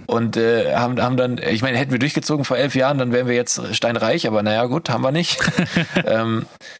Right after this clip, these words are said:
Speaker 1: aber, äh, da, dann hab ich da diesen Q-R-Code gescannt, den wir da selber auf so ein, so ein,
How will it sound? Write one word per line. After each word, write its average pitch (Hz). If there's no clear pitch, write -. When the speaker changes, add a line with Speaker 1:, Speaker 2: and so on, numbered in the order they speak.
Speaker 1:
aber, 123
äh, 117
da, 120
dann 123
hab 139
ich -
da 120
diesen 120
Q-R-Code 135
gescannt, 135
den 131
wir 131
da 127
selber 135
auf 127
so 127
ein, 120
so 117
ein, 120